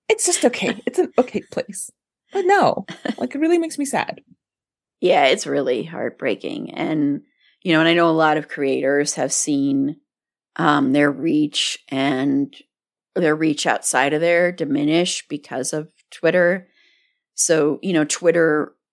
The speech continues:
Speaker 2: was one of the places that creators got a lot of traction. And I'm talking about podcasts here too. So I know it's affecting a lot of people. And it's just really, really, really sad to me because,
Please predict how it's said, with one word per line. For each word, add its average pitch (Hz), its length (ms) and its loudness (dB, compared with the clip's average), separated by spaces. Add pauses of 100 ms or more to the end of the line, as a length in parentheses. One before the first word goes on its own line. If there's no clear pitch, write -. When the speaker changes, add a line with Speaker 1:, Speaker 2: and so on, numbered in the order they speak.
(400)
Speaker 2:
was 160 200 -2
one 156 140 2
of 160 80 4
the 135 60 2
places 147 600 2
that - 240 -2
creators 127 480 -4
got - 280 -2
a - 40 -4
lot 95 360 -2
of - 180 -4
traction. - 680 -4 (720)
And 196 80 2
I'm 226 60 4
talking 269 200 0
about - 140 0
podcasts 175 680 0
here 165 140 -2
too. 165 420 -2
So 160 500 -2
I 160 160 2
know 156 520 2 (640)
it's 160 240 -2
affecting 156 480 -2
a 143 80 0
lot 127 220 2
of 151 120 -4
people. 208 560 -4 (840)
And 180 100 2
it's 170 140 2
just 220 180 -6
really, 196 520 2
really, 262 640 -2 (560)
really 170 320 2
sad 110 360 0
to 139 120 -8
me - 200 -8
because, 160 720 0